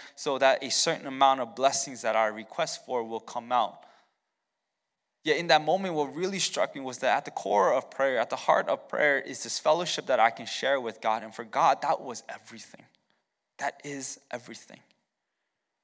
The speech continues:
See, in that moment, too, when I was sharing with my son, and as I held him up, for me, that was everything.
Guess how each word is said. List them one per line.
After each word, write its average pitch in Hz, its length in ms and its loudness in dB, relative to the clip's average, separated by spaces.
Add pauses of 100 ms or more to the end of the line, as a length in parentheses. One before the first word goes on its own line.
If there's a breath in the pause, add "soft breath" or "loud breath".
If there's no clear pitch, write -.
(500)
See, 185 120 -2
in 170 60 -2
that 165 140 4
moment, 185 360 0
too, 208 180 0
when 165 180 0
I 151 80 8
was 156 340 0
sharing 170 340 2
with 156 160 -4
my 120 100 2
son, 147 260 0
and 143 80 -4
as 135 80 -4
I 127 80 6
held 175 340 2
him 151 160 -6
up, 135 140 -4 (200 loud breath)
for 170 120 -8
me, 190 360 0 (480 loud breath)
that 170 320 4
was 160 260 -4
everything. 135 540 -14